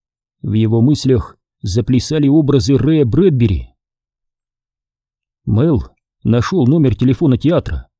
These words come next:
вошел в будку и позвонил. Ответил молодой женский голос, и когда Дэниелс сообщил, кто он и где он,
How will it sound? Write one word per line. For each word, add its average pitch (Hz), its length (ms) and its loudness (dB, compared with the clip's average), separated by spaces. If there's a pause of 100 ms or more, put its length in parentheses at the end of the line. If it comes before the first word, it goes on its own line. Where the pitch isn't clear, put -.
(280)
вошел 175 360 -2
в 98 80 -2
будку 147 460 -2
и 120 120 -4
позвонил. 135 580 0 (840)
Ответил 123 580 0
молодой 120 380 2
женский 127 420 0
голос, 123 480 -2 (340)
и 110 140 -2
когда 127 300 0
Дэниелс 135 420 2
сообщил, 127 480 -2
кто - 260 0
он 120 140 4
и 117 40 2
где 151 240 0
он, 87 240 0